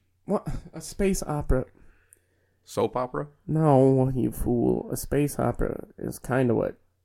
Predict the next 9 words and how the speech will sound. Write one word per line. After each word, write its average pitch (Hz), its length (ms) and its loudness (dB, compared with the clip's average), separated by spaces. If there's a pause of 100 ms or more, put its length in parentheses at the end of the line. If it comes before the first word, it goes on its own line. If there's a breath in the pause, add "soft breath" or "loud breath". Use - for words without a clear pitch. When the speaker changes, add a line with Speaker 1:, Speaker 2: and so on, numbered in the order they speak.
(100)
Speaker 1:
Star 60 340 -4
Wars - 280 -4
is, - 300 -8
man. - 320 -14 (420)
Speaker 2:
You 90 60 -8
know 101 80 -2
what 95 80 -8
the 82 60 -20
best 85 500 -8